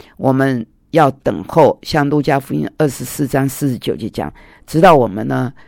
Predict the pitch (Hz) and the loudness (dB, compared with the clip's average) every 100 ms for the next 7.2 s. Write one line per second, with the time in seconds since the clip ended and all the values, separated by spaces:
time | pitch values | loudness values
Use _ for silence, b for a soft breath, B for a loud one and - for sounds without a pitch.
0 | b b _ _ 151 135 - 180 151 - | b b _ _ -4 -4 2 2 2 0
1 | 185 156 123 87 - _ _ _ _ - | 0 2 2 -4 -10 _ _ _ _ 0
2 | 165 156 156 131 101 82 147 127 107 139 | 2 2 -2 -4 -8 -8 -8 -6 -6 -2
3 | 139 - _ _ _ _ _ - 180 165 | -2 -2 _ _ _ _ _ -6 2 2
4 | 165 170 139 123 - 143 156 120 90 - | 2 -2 -2 -4 -2 -2 -2 -6 -6 -6
5 | 131 123 107 139 120 _ b b b b | -6 -6 -4 -2 -4 _ b b b b
6 | b b - 175 156 156 170 143 135 156 | b b 0 2 2 -2 -2 -2 -4 2
7 | 147 | 0